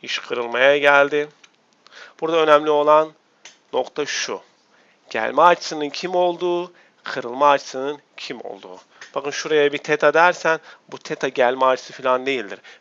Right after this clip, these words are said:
Veya buraya bir x açısı dersen bu x gelme açısı falan değildir. Gelenin normalle yaptığı açı alfadır.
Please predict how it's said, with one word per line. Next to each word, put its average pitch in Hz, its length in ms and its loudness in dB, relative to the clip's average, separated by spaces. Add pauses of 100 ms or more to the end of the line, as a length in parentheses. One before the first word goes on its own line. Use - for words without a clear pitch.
Veya 123 360 2
buraya 131 320 2
bir 135 100 -6
x - 300 -8
açısı 131 300 -2
dersen 156 480 2 (400)
bu 143 100 -12
x - 400 -12 (260)
gelme 117 300 0
açısı 127 240 0
falan 123 300 0
değildir. 110 320 -10 (320)
Gelenin 131 520 2
normalle 143 460 6
yaptığı 107 400 -2
açı - 240 -8
alfadır. 151 800 0